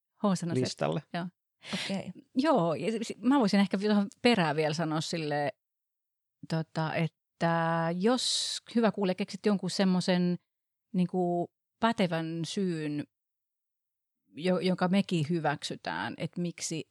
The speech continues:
Speaker 1: ei voisi suunnata kohti nautintoa, niin kerro meillekin se, niin sit me muutetaan meidän mielipidettä.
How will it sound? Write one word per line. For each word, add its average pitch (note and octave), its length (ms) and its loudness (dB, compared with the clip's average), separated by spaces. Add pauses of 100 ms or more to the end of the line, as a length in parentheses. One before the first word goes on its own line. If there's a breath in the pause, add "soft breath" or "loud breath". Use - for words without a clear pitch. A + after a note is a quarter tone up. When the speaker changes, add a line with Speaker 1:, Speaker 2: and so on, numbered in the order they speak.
Speaker 1:
ei E3+ 320 -2
voisi - 360 -6
suunnata A#2 540 -8
kohti - 440 -10 (140)
nautintoa, F3 680 -8 (320)
niin F3+ 320 -4 (200)
kerro F3+ 280 0 (260)
meillekin E3 420 -6
se, - 120 -8
niin C3+ 120 -6
sit - 120 -12
me D#3 100 -4
muutetaan D3+ 420 -8
meidän D#3 160 -8
mielipidettä. - 460 -16